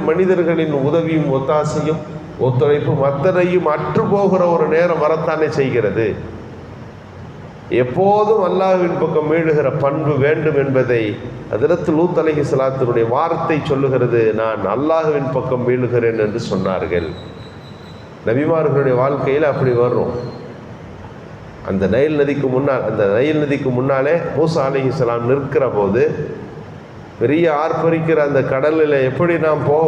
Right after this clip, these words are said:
போகிறோம், இப்படி மாட்டிக்கொண்டோமே என்று சொன்னபோது, "இன்ன மய்ய ரப்பி", என் ரப்பு என்னோடு இருக்கிறான் என்று சொன்னார்கள் அல்லவா?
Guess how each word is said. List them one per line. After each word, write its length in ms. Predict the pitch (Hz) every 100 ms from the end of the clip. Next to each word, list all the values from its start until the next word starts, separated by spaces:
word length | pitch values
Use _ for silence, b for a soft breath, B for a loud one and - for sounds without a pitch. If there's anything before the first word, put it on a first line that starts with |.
| 160
போகிறோம், 480 | 143 143 131 123 127
இப்படி 100 | 127
மாட்டிக்கொண்டோமே 800 | 131 143 156 147 156 151 156 160
என்று 220 | 147 135
சொன்னபோது, 520 | 135 135 131 139 135
"இன்ன 260 | 160 214 202
மய்ய 320 | 190 180 190
ரப்பி", 580 | 170 165 160 156 135 -
என் 200 | 123 127
ரப்பு 280 | 175 175 208
என்னோடு 360 | 190 185 175
இருக்கிறான் 600 | 165 165 160 156 147 131
என்று 320 | 131 135 131
சொன்னார்கள் 360 | 135 151 143 143
அல்லவா? 460 | 127 117 95 78